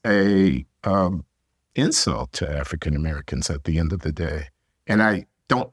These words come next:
mean to put words in your mouth in saying that. Uh, I think when we see a low presence of Black people when judged by the same criteria as others, it's an alarm being sounded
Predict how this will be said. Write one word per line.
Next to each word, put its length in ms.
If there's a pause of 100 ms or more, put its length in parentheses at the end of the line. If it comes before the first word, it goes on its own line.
mean 320
to 60
put 240
words 300
in 80
your 140
mouth 340
in 100
saying 400
that. 240 (1120)
Uh, 300 (240)
I 220
think 520 (240)
when 240
we 120
see 440
a 100
low 680 (320)
presence 500
of 140 (300)
Black 340
people 580
when 480
judged 460 (100)
by 160
the 140
same 340
criteria 720
as 260
others, 520 (180)
it's 160
an 120
alarm 600
being 260
sounded 580